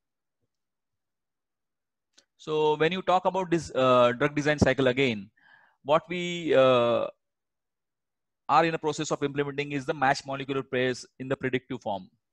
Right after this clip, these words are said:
So when you go on to the next slide, uh, it shows that when, uh, the Reaxys content, uh, we have already with Reaxys and Reaxys Medicinal, we have collaborated with Swiss Institute of Bioinformatics,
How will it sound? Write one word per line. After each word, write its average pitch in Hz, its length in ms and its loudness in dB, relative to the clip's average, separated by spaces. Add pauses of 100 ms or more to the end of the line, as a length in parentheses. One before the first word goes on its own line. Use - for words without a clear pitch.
(640)
So 156 120 -8
when 160 160 -2
you 175 160 -6
go 170 180 -2
on 185 120 -2
to 175 80 -4
the 156 80 -4
next 151 200 -2
slide, 131 300 2 (140)
uh, 123 240 -2
it 151 140 -6
shows 160 360 -8
that 131 240 0 (520)
when, 156 320 -4 (100)
uh, 131 460 0
the 135 100 2
Reaxys 165 560 2
content, 143 480 -2 (540)
uh, 123 360 0 (200)
we 147 100 -4
have 143 240 2
already 143 320 2
with 139 180 -6
Reaxys 143 360 -2
and 131 100 -6
Reaxys 127 300 -2
Medicinal, 123 400 -4
we 127 80 -8
have 131 240 0
collaborated 135 480 -2
with 123 100 -4
Swiss - 200 -4
Institute 135 380 -8
of 123 120 -6
Bioinformatics, 127 800 -4